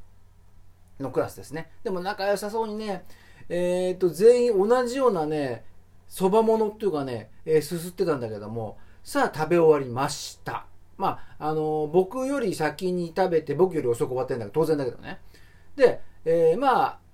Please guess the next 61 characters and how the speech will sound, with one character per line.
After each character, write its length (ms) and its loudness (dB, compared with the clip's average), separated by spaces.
ま 120 -4
あ、 20 -6
外 200 2
も 120 -2
ね、 120 -4
乾 280 -2
燥 260 -2
し 60 -12
て 100 0
た 160 -4
し、 360 -8
じ 120 0
ゃ 240 4
あ、 100 -10
飴 220 4
ち 60 -2
ゃ 140 4
ん、 80 -6
飴 200 0
ち 60 -2
ゃ 60 0
ん 80 -2
と 60 0
は 80 6
言 80 4
わ 100 4
な 60 4
か 60 2
っ 20 -8
た 100 0
け 60 0
ど 80 -4
ね、 220 -6
あ 60 -12
の 600 -8
ー、 20 -20
東 200 0
京 80 0
な 80 -4
ん 80 -8
で 80 -12
ね、 200 -14
「飴 440 -2
ち 100 -2
ょ 40 0
っ 20 0
と 80 2
舐 400 2
め 80 -4
な 80 -2
い？」 100 -2
っ 0 -
て 120 -14
言 100 -14
っ 20 -20
て、 460 0
「え、 60 10
私 360 8
あ 120 6
る 100 0
わ。 180 -4